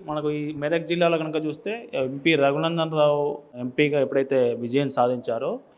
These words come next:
ఇక్కడ కార్యకర్తకు ఏ చిన్న కార్యకర్త ఎట్లాంటి హెల్ప్ కావాలన్నా వెంటనే స్పందిస్తున్నారు, వెంటనే వస్తున్నారు. ఇప్పుడు అదే ధైర్యంతోని వీళ్ళు ఇక్కడ ఉన్న నాయకులు కూడా ప్రజా సమస్యలపై గత కాంగ్రెస్ పార్టీ ఇచ్చిన హామీలపై విస్తృతంగా పోరాడేందుకు సిద్ధమవుతున్నారు.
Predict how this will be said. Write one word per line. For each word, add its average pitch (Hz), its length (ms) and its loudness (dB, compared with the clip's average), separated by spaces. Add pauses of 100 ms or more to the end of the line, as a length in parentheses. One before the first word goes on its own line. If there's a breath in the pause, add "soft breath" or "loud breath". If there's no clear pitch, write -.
(160 soft breath)
ఇక్కడ 156 220 8
కార్యకర్తకు 185 880 6
ఏ 180 160 4
చిన్న 208 280 0
కార్యకర్త 190 520 6
ఎట్లాంటి 175 840 4
హెల్ప్ 156 220 2
కావాలన్నా 170 520 6
వెంటనే 175 440 2
స్పందిస్తున్నారు, 156 680 0
వెంటనే 156 300 0
వస్తున్నారు. 151 640 -2 (180)
ఇప్పుడు 151 180 4
అదే 208 180 10
ధైర్యంతోని 208 760 4
వీళ్ళు 190 360 4
ఇక్కడ 185 180 4
ఉన్న 208 140 2
నాయకులు 190 400 2
కూడా 190 480 0
ప్రజా 160 260 4
సమస్యలపై 196 720 0 (160)
గత 151 100 2
కాంగ్రెస్ 170 580 0
పార్టీ 170 240 6
ఇచ్చిన 170 260 -4 (280)
హామీలపై 196 720 4
విస్తృతంగా 165 520 0
పోరాడేందుకు 170 600 4
సిద్ధమవుతున్నారు. 151 840 -2